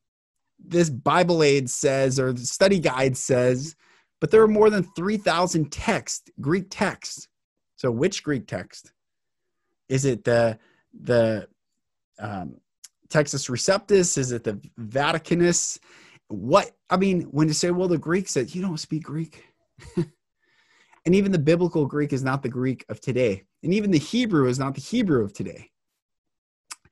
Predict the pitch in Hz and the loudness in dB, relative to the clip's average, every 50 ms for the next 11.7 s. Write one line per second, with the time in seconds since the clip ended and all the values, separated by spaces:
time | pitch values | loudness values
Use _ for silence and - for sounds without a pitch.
0 | _ - - - - 190 - 233 226 180 143 180 196 226 254 247 202 - 180 202 | _ -20 -10 -4 -2 -2 0 0 0 0 2 4 4 4 4 0 0 0 0 2
1 | 208 214 214 - - - 202 190 165 156 143 156 156 170 160 165 160 143 131 135 | 2 2 0 0 0 2 2 2 2 2 0 -2 -2 -2 0 2 2 2 2 0
2 | - - - - - 139 147 165 175 190 196 185 175 170 170 170 175 - - 165 | -4 -16 -20 -12 -6 -2 2 2 4 4 4 4 4 4 4 2 2 0 -2 -2
3 | 156 151 156 - 151 147 143 143 143 151 175 185 180 160 151 143 110 113 117 117 | -2 -4 -2 -4 -2 -2 0 0 0 0 2 2 2 4 2 2 0 -2 -2 -2
4 | 107 104 98 95 101 - _ _ _ _ _ _ _ _ _ _ _ _ _ _ | -2 -2 -4 -6 -8 -12 _ _ _ _ _ _ _ _ _ _ _ _ _ _
5 | _ _ _ - 117 120 120 113 123 123 123 120 131 143 160 165 170 160 156 151 | _ _ _ -6 -4 -4 -4 -2 -2 -2 -2 -2 0 0 2 2 2 2 2 2
6 | 147 147 143 139 131 123 120 117 - _ _ _ _ _ - 110 110 - - 135 | 2 4 4 2 2 0 -2 -6 -10 _ _ _ _ _ -10 -10 -8 -6 -4 -4
7 | 131 131 - - - 123 127 139 160 165 143 110 95 98 - _ - 85 107 113 | -4 -4 -4 -8 -6 -4 -2 0 0 2 0 0 -2 -4 -10 _ -10 -6 -6 -4
8 | - - 110 104 104 107 110 110 101 82 - _ _ _ _ _ - - _ - | -4 -4 -6 -6 -4 -4 -4 -4 -6 -6 -10 _ _ _ _ _ -20 -20 _ -4
9 | 160 165 160 - - 220 254 - 226 208 208 214 214 190 175 175 175 - - 180 | -2 -2 -2 0 0 0 0 0 0 2 2 2 2 0 0 0 -2 -4 -4 -2
10 | 180 160 151 - - 254 254 - 202 185 175 - 170 170 160 160 180 226 - 415 | 0 0 0 -2 -2 -4 -4 -4 -2 -2 -2 -2 -2 -4 -4 -4 -6 -4 0 0
11 | 403 415 - - - 165 135 - - _ _ _ - - | 0 0 -2 -4 -6 -6 -6 -8 -12 _ _ _ -6 -6